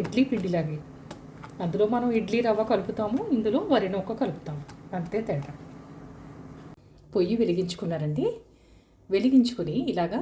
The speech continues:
ఇత్తడి గిన్నె పెట్టుకున్నాను. ఇత్తడి గిన్నె లేని వాళ్ళు ఏదైనా దలస-, దలసరి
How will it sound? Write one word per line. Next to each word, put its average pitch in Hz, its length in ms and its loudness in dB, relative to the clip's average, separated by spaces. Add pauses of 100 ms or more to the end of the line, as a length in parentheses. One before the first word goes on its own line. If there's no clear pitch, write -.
(140)
ఇత్తడి 285 340 6
గిన్నె 233 220 10
పెట్టుకున్నాను. 160 520 -2 (160)
ఇత్తడి 339 340 4
గిన్నె 302 260 2
లేని 190 280 2
వాళ్ళు 175 220 0 (180)
ఏదైనా 214 280 4 (200)
దలస-, 247 400 6 (120)
దలసరి 339 440 6